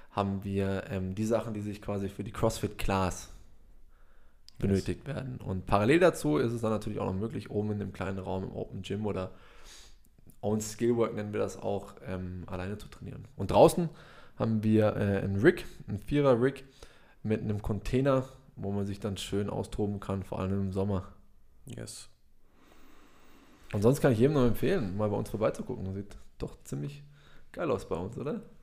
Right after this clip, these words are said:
Speaker 2: Vielleicht solltest du noch sagen, wir haben noch zwei Toiletten und zwei Duschen.
Speaker 1: <laughs>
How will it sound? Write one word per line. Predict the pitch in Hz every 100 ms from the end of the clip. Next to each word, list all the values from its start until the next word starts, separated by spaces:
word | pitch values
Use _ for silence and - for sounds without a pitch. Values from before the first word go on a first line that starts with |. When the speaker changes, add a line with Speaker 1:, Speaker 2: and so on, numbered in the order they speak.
| - - -
Speaker 2:
Vielleicht | - 123 113
solltest | 110 101 104
du |
noch | 107
sagen, | 104 107 107
wir |
haben | 107
noch | 104
zwei | - 101 110 104 -
Toiletten | 107 110 -
und | 104
zwei | - 104
Duschen. | 101 113 131
Speaker 1:
<laughs> | 117